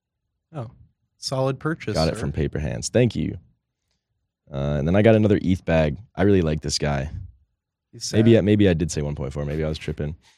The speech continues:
Speaker 1: He's
Speaker 2: Um,
Speaker 1: sad 'cause he lost all of his eth to N F Ts.
Speaker 2: Yeah, dude,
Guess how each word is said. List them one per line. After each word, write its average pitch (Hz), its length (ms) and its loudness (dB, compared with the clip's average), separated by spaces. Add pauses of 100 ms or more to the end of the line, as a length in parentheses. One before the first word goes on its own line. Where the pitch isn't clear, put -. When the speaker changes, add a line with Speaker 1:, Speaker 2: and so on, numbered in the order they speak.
(140)
Speaker 1:
He's 143 120 -6
Speaker 2:
Um, - 100 -4
Speaker 1:
sad 120 320 -8
'cause 123 140 -12
he 127 80 -8
lost 120 360 -6
all 117 140 -8
of 120 160 -10
his 123 260 -6
eth 127 280 -8
to 131 60 -10
N 127 200 -6
F 131 200 -6
Ts. 117 520 -6
Speaker 2:
Yeah, 80 440 2 (360)
dude, 78 300 0